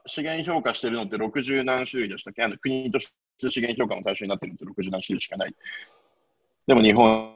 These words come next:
四百種類とか魚取ってるところなので、まあ、それだけを見ても、あの、まだまだ、えー、海の中の魚がどれぐらいいるのか、どういう状態にあるのかって分かってないっていうのが多いなというのは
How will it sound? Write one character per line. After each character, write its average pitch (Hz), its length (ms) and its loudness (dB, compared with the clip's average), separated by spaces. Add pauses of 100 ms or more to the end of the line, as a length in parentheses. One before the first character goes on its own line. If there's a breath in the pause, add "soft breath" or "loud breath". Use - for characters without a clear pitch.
(140)
四 104 140 6
百 104 180 6
種 117 140 8
類 98 120 8
と 95 100 2
か 90 100 2
魚 95 300 2
取 101 140 0
っ 101 60 -14
て 92 80 0
る - 240 -2
と 101 100 -6
こ 101 100 2
ろ 104 80 4
な 98 100 6
の 92 100 0
で、 101 220 4 (240 loud breath)
ま 151 80 8
あ、 147 60 6
そ 170 80 6
れ 170 80 8
だ 160 100 8
け 160 140 -8
を 170 120 6
見 139 160 2
て 117 120 6
も、 117 380 6
あ 110 120 2
の、 110 140 -2
ま 120 100 2
だ 120 140 2
ま 131 100 4
だ、 110 300 6 (340 soft breath)
え 113 220 0
ー、 - 20 2
海 127 100 0
の 110 100 0
中 110 180 2
の 98 100 0
魚 104 300 0
が 101 60 2
ど 101 100 2
れ 107 80 4
ぐ 113 80 4
ら 117 100 4
い 113 60 4
い - 20 -2
る 123 60 0
の 113 120 0
か、 101 280 0
ど 117 80 0
う 117 60 2
い 104 120 0
う 95 40 -4
状 101 140 -4
態 104 140 -4
に 104 80 0
あ 110 80 4
る 107 60 2
の 104 80 -2
か 90 80 0
っ 90 80 -10
て - 40 -8
分 104 120 0
か 135 100 8
っ - 80 -2
て 113 80 -6
な 135 100 2
い 151 40 6
っ 135 60 -2
て 113 60 -4
い 104 40 0
う 98 40 2
の - 20 -2
が 95 80 0
多 107 160 4
い 101 60 0
な 98 160 0
と - 40 -14 (200)
い 131 60 0
う 135 40 0
の 131 120 4
は 82 240 4